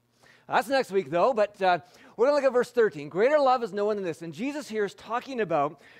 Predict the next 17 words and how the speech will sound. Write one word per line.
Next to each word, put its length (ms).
the 80
reality 540
that 120
he 200
is 100
about 480
to 320
lay 320
down 240
his 300
life. 300
He 100
is 100
about 300
to 120
be 140
crucified 840